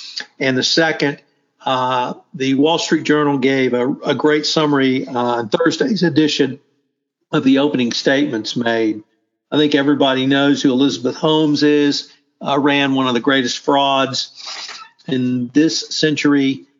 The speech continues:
and it's gonna be interesting to see, uh, what she claims, uh, as her defense. Apparently it's, uh, number one, "I didn't do it." Number two, "I didn't know I did,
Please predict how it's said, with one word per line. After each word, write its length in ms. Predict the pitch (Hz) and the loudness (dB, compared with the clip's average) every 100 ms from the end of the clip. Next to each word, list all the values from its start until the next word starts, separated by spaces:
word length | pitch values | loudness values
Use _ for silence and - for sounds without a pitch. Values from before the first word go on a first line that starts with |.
| _ - | _ -4
and 420 | 131 131 127 131 | 0 0 0 -2
it's 180 | 123 - | -2 0
gonna 160 | 143 | 0
be 140 | 135 147 | 2 2
interesting 480 | 147 - - 143 | 0 -2 -2 0
to 60 | 123 | 0
see, 680 | - 147 139 139 135 131 - | 2 2 4 4 2 0 -2
uh, 380 | 131 123 123 120 | -4 -2 -2 2
what 240 | 123 160 | 2 0
she 120 | - 143 | -2 -2
claims, 880 | 139 135 135 131 127 131 - - _ _ _ _ | 0 0 0 0 -2 -2 -4 -8 _ _ _ _
uh, 160 | 127 123 | -10 -6
as 220 | 135 131 131 | -2 -2 0
her 100 | 127 | 0
defense. 480 | 123 160 156 135 | 0 0 0 0
Apparently 680 | 147 - 143 143 135 127 127 131 | -4 -4 -2 0 0 0 2 2
it's, 340 | 123 123 - | 0 -2 -2
uh, 200 | 131 127 | 0 0
number 200 | 123 135 | 0 2
one, 220 | 143 147 143 | 2 2 0
"I 80 | |
didn't 260 | 127 127 123 | 0 0 0
do 240 | 127 151 | 2 2
it." 220 | 151 151 - _ _ - | 2 -2 -8 _ _ -4
Number 160 | 143 | -2
two, 580 | 143 151 143 139 143 - - - | 2 2 4 4 2 -2 -12 -6
"I 100 | 131 | 0
didn't 220 | 135 135 | 0 2
know 220 | 143 151 | 2 2
I 60 | 143 | 2
did, 280 | 139 131 | 0 -2